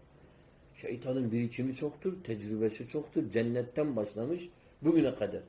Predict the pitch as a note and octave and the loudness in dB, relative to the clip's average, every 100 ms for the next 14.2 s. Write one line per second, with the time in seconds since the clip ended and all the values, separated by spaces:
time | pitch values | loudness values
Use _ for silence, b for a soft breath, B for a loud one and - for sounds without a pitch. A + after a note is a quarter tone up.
0 | - - - - - - - - - - | -16 -20 -20 -20 -20 -20 -20 -20 -20 -20
1 | - - - - - - - - - - | -20 -20 -20 -20 -20 -20 -20 -20 -20 -20
2 | - - - - - - - - - - | -20 -20 -20 -20 -20 -20 -20 -20 -10 4
3 | G#3 F#3+ G#3 - - - - - _ - | 8 10 10 8 -8 -14 -20 -20 _ -20
4 | - C#3+ D#3 F#3+ G#3 F3+ E3 F3 E3+ F#3 | 0 6 10 10 10 8 8 8 8 6
5 | F3+ E3 D#3 D#3 D#3 D3+ D3+ D#3 E3 C3+ | 6 6 6 4 4 2 2 2 2 2
6 | - - F2+ - - - - - - - | 0 -2 -12 -14 -20 -20 -20 -20 -20 -20
7 | - - C#3 E3+ F#3+ G#3+ G#3 G3+ - - | -14 -2 0 2 2 0 2 0 0 -10
8 | - - - - - - - - - A#2+ | -14 -18 -20 -20 -20 -20 -20 -20 -10 -2
9 | F#3+ G3 F3+ D3+ C3 C#3 B2+ C3+ G#2 - | 0 4 4 4 0 -4 -2 0 -2 -4
10 | G2 B2 F#3 F3 D#3+ C#3 B2 A#2 C#3 F#3+ | -2 4 6 8 6 6 0 -2 0 0
11 | - - - _ A2+ A#2+ A#2+ A2 D3 A#2+ | -2 -12 -20 _ -6 -2 0 -2 -4 -6
12 | A#2 D3 A#2+ - - - _ - _ _ | -4 -4 -6 -12 -20 -20 _ -20 _ _
13 | - G2 G2+ F#2 A2 B2+ C#3+ D#3 G#3 E3 | -10 -8 -4 0 2 4 4 2 2 2
14 | E3 | 2